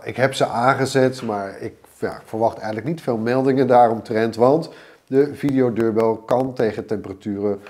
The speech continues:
van min twintig tot plus vijftig graden Celsius. Waar ik wel bezorgder om ben, is de waterdichtheid van de videodeurbel. De I P-rating, die is namelijk voor water namelijk maar drie. Dat betekent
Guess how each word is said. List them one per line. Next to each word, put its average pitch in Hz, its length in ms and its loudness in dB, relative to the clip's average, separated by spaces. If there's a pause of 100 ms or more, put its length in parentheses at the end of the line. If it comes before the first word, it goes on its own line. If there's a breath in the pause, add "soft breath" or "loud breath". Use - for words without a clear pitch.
(120 loud breath)
van 90 260 -8
min 139 440 -2
twintig 127 500 -2
tot - 260 -8 (200)
plus 120 520 0
vijftig 104 560 -6
graden 95 380 -6
Celsius. - 1000 -2
Waar 139 140 4
ik 139 100 2
wel 160 300 10
bezorgder 160 560 4
om 139 160 2
ben, 131 340 4
is 135 320 -2
de 131 220 2
waterdichtheid 127 1040 0 (220)
van 98 420 -2
de 92 260 -4 (160)
videodeurbel. 101 760 -4
De 120 160 -2 (120)
I 107 40 -4 (220)
P-rating, 113 520 0
die 131 160 -4
is 131 160 -10
namelijk 120 420 -6 (420 loud breath)
voor 87 200 -10
water 117 480 -4
namelijk 110 360 -6
maar 113 160 -4 (100)
drie. 139 500 -2 (400 soft breath)
Dat 92 120 -18
betekent 101 460 -6